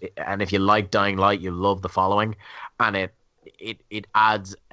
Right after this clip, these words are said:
extra layers of difficulty, extra weapons, things like that. So it, it feels fresher. It doesn't feel like you're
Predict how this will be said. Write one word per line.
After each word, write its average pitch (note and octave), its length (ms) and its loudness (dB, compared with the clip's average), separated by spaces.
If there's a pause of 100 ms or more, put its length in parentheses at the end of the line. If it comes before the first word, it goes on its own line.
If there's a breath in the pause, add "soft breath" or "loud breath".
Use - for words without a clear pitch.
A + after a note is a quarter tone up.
extra G#2+ 280 -8
layers F#2+ 280 -4
of E2+ 80 -10
difficulty, F#2+ 520 -2
extra F#2+ 280 -6
weapons, F2+ 360 -2
things F2 220 -8
like E2+ 180 -2
that. F#2 260 0
So F2+ 180 -2
it, E2+ 160 -8
it G2 120 -10
feels G2+ 440 -2
fresher. A2+ 520 2
It G2 100 -4
doesn't F#2+ 240 -4
feel G#2 180 0
like F#2 180 0
you're F2 240 -2